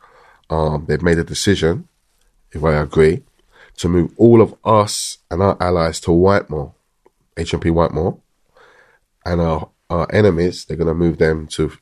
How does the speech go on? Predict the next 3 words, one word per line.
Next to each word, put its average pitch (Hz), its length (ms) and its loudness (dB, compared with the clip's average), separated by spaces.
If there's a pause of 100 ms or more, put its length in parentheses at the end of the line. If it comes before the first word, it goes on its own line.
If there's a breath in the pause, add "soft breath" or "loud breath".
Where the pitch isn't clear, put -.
(160)
Long 82 220 0
Lartin 85 480 0 (1300 soft breath)
and, 78 640 -4